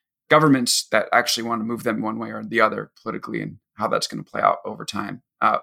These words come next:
but for now, I wanna say thanks to everyone for listening, and thank you, Tristan, for coming on and, and, uh, dealing <laughs> with all these questions. It's not easy, uh, and appreciate you have, you having,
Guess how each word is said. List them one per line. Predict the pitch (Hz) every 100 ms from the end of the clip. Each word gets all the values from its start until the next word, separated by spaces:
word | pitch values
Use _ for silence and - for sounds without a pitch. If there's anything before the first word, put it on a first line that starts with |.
| -
but | 147
for | 151
now, | 156 160 202 - _ _ _ _ _ _ _ _
I | 127
wanna | 123 127
say | 123 123
thanks | 123 123 123
to | -
everyone | - 123 123 123
for | -
listening, | 127 123 127 120
and | 120
thank | 143 147
you, | 147
Tristan, | - 127 - 123 127 -
for | - -
coming | - 117 110
on | 107 113
and, | 107 107 _ _ _ -
and, | 113 107 110
uh, | 110 110 -
dealing | - 113 110
<laughs> |
with | 123 -
all | 113
these | 113 107
questions. | - 113 - 107 -
It's | -
not | 123 123
easy, | 135 127 147 156 _ _ _ _
uh, | 107 107 - -
and | 113 - - - -
appreciate | - 120 - 113
you | -
have, | 113 113 -
you | 123 123
having, | 110 110 110 104 101